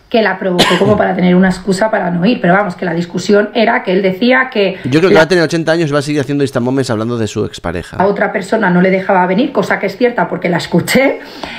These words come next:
Speaker 1: eh, pero bueno, yo nunca pensé que él fuese a hacer caso a la ex y que la ex te diga
Speaker 2: Madre mía, la ex... a ver, eh, la, la mujer, porque estaba casado. Yo, perdóname, yo soy del siglo veinte, nacido en mil novecientos ochenta y dos,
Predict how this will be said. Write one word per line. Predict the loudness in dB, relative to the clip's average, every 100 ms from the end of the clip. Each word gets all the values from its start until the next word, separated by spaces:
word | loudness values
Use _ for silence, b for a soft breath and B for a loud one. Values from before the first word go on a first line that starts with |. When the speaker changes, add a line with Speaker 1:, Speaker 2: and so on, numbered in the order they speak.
| B
Speaker 1:
eh, | 0 2 2
pero | 0
bueno, | 2 2
yo | 2
nunca | 2 2 0
pensé | 0 -4 0 0 2
que | 2
él | 0
fuese | 0 0 0
a | -2
hacer | -2 -2
caso | -2 -2 -2 -2 0
a | -2 0 2
la | 4 4 4
ex | 4 2 0
y | -2
que | 0
la | 2
ex | 0 0
te | 0
diga | 0 0 -4 -6
Speaker 2:
Madre | -4 -2 -2
mía, | -2 -2
la | -4 -6
ex... | -8 -10
a | -6
ver, | -2 0 -2 -2
eh, | -2 -2 -4 -6 -8
la, | -6 -6
la | -6 -6
mujer, | -6 -6 2 2 2 _ b b b
porque | -6 -4
estaba | 0 0
casado. | 0 0 0 0 -4 b b b b -4
Yo, | -2
perdóname, | -2 0 2 2 2 2
yo | 0
soy | -2
del | -2
siglo | -2 -2
veinte, | 0 0 -2 -2
nacido | -2 -2 -2
en |
mil | -2
novecientos | -2 -4 -6
ochenta | -2
y | 0
dos, | 0 0